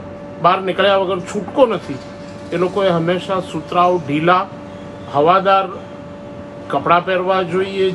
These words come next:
જીન્સ વગેરે ટાઇટ, અ, પેન્ટોનો ત્યાગ કરવો જોઈએ. આ ખાસ કરીને સિઝનમાં પુષ્કળ પ્રમાણમાં પાણી, છાશ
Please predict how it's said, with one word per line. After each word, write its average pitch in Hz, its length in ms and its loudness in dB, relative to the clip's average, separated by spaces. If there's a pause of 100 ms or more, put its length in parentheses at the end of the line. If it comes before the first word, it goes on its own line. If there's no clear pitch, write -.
(100)
જીન્સ 185 380 -4
વગેરે 180 360 -2
ટાઇટ, - 560 -2 (760)
અ, 170 100 4 (360)
પેન્ટોનો 180 500 2 (380)
ત્યાગ 160 300 2
કરવો 185 280 4
જોઈએ. 190 360 2
આ 185 220 4
ખાસ 180 360 -2
કરીને 190 300 -4
સિઝનમાં 185 720 -2 (460)
પુષ્કળ 247 400 2
પ્રમાણમાં 202 680 2
પાણી, 170 460 2 (420)
છાશ 180 440 2